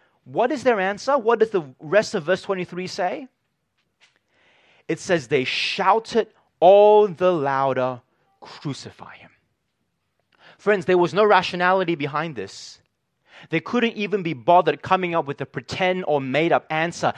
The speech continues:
They just yelled louder because they wanted him dead. This was a witch hunt, a mob rule. Friends, I want us to see that Jesus is a king who understands what it is like to be punished for something he did not do.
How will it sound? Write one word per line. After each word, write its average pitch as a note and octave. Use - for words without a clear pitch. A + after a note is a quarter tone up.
They F#3+
just D#3+
yelled C#3+
louder C#3+
because B2+
they A#2
wanted B2
him G#2
dead. G#3+
This F#3+
was G3
a A3+
witch A#3
hunt, D#3+
a D#3
mob F3+
rule. G#2
Friends, G3+
I -
want G#3+
us B3
to F#3
see E3+
that C3+
Jesus F#3+
is D#3
a D#3
king E3+
who D#3
understands D#3
what D#3
it G#3
is G3
like D#3
to E3
be C3+
punished F3
for -
something D3
he C#3
did B2+
not G3+
do. C3+